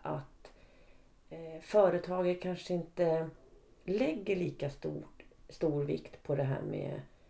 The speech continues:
arbetsmiljön, att folk ska må bra, som de lägger på,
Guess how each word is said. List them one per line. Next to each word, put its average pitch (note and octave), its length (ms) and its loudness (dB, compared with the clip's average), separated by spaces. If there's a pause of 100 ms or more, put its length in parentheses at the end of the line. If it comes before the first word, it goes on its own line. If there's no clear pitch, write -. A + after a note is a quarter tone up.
(140)
arbetsmiljön, C#3 1080 2
att C#3 160 -6
folk C#3+ 260 -2
ska - 180 -4
må C#3 320 2
bra, - 320 -4
som C#3 320 2
de C3+ 240 4
lägger C3+ 360 2
på, C3 420 -2